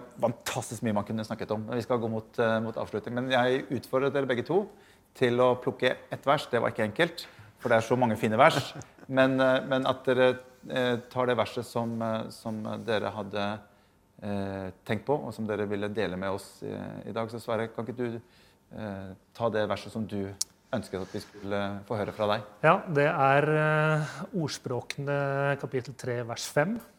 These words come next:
Speaker 3: "Stol på Herren av hele ditt hjerte.
Speaker 1: Mm.
Speaker 3: Støtt deg ikke på din egen innsikt."
Speaker 1: Ja.
Speaker 2: Mm.
Speaker 3: Eh, det er det første bibelverset jeg kan huske at jeg lærte
Speaker 1: Ja.
Speaker 3: utenat. Eh, og det synes jeg har vært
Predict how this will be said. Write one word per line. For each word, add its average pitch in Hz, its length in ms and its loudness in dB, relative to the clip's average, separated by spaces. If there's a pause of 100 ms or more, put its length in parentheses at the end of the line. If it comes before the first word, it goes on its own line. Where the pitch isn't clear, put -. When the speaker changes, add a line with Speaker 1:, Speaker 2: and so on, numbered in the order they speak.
(460)
Speaker 3:
"Stol 131 340 -6
på 147 160 -4
Herren 131 320 2
av 135 80 -4
hele 120 240 0
ditt 123 160 -6
hjerte. 165 420 -4 (140)
Speaker 1:
Mm. 98 220 -6 (100)
Speaker 3:
Støtt - 360 -4
deg 151 180 0
ikke 135 160 -12
på 131 100 -4
din 135 160 -4
egen 120 320 -6
innsikt." - 720 -10
Speaker 1:
Ja. 95 140 -8 (500)
Speaker 2:
Mm. 92 160 -12 (160)
Speaker 3:
Eh, 139 500 -4 (100)
det 143 200 4 (340)
er 135 160 2
det 160 80 2
første 160 560 -2
bibelverset 127 480 0
jeg - 60 -2
kan 143 100 -4
huske 151 320 -6
at - 80 -6
jeg 127 340 -4
lærte 139 440 -2 (180)
Speaker 1:
Ja. 101 220 -6
Speaker 3:
utenat. - 520 -8 (720)
Eh, 139 720 -2 (140)
og 139 160 -6
det 151 240 6
synes 147 200 -4
jeg 139 100 -2
har 139 100 2
vært - 380 0